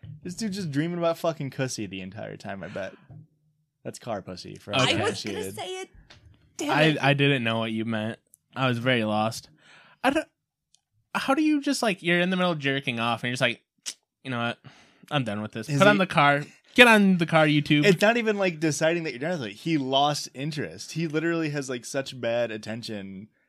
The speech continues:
Speaker 1: span that he's just like, "What was I doing again? Oh, eh."
Speaker 2: I was shifting. Ring, ring.
Speaker 1: He is in a Lightning McQueen car's bed.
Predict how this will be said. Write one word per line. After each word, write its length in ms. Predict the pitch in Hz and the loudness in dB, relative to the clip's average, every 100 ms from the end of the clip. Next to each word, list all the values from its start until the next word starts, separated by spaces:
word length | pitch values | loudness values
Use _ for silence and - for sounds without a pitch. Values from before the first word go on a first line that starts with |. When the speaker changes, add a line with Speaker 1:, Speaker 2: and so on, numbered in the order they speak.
| _ | _
Speaker 1:
span 360 | - - 113 98 | -10 -4 -2 -4
that 80 | 101 | -6
he's 180 | 107 107 | -8 -8
just 140 | 107 | -8
like, 180 | 107 101 - _ - - _ | -8 -8 -14 _ -20 -20 _
"What 180 | 151 226 | -4 -4
was 140 | 294 | -4
I 80 | 330 | -6
doing 360 | 262 294 285 285 | -4 -4 -4 -6
again? 500 | 294 262 294 254 208 _ _ _ | -10 -10 -8 -10 -12 _ _ _
Oh, 400 | 196 233 143 107 _ _ _ _ - | -2 0 0 -6 _ _ _ _ 2
eh." 320 | 202 175 151 | 6 6 4
Speaker 2:
I 60 | 214 | 4
was 160 | 202 185 | 4 0
shifting. 580 | - 330 320 143 113 - 196 320 349 | 2 0 2 -2 -2 -8 -12 -6 4
Ring, 500 | 269 190 190 196 220 | 6 6 -2 0 2
ring. 760 | 330 247 202 202 202 208 220 233 - - - | 2 2 0 -2 -4 -4 -2 -4 -6 -14 -6
Speaker 1:
He 140 | 180 | 2
is 120 | 190 180 | 2 2
in 100 | 170 | 2
a 60 | |
Lightning 380 | 143 135 127 120 | 2 2 0 -6
McQueen 360 | 117 107 113 104 | -8 -8 -8 -6
car's 320 | 104 101 92 | -6 -6 -6
bed. 400 | 95 87 98 127 | -12 -12 -12 -14